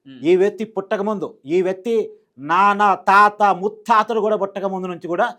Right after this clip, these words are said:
Speaker 1: ఉమ్.
Speaker 2: పూలకి భారతీయ మహిళలకి ఉన్నటువంటి అవినాభావ సంబంధం తెలుసా ఇతనికి అసలు?
Speaker 1: ఉమ్.
Speaker 2: ఇతను తెలుసా?
Speaker 1: అవును.
Speaker 2: ఏ, ఇతను ఆ ఆలోచనతోనే ఉన్నాడు.
Speaker 1: ఉమ్.
Speaker 2: ఒక గిరి గీసుకొని ఆ గిరిలో బతుకుతున్నాడు.
Speaker 1: ఉమ్.
Speaker 2: ఇతని ఆలోచన అంతవరకు పరిమితమైనవి.
Speaker 1: ఉమ్.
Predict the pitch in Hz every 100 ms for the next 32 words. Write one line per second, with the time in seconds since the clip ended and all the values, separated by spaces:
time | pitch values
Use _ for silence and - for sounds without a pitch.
0 | _ 135 185 233 240 233 247 262 - _
1 | _ 127 170 220 220 220 214 175 175 208
2 | 208 202 190 185 185 180 170 151 165 175
3 | 165 165 165 156 156 147 - 131 143 160
4 | 151 156 160 165 170 _ 139 123 104 _
5 | _ _ 139 180 165 190 185 208 - _
6 | 139 127 _ _ 135 185 226 - 175 202
7 | 240 247 277 254 - _ 135 165 220 254
8 | 269 277 277 262 262 262 240 240 208 -
9 | - 131 120 _ _ 151 185 180 156 240
10 | 247 247 262 254 214 214 220 262 254 -
11 | 226 233 208 - _ 131 113 156 196 226
12 | 208 247 254 254 214 247 254 254 247 233
13 | 226 196 - _ 151 143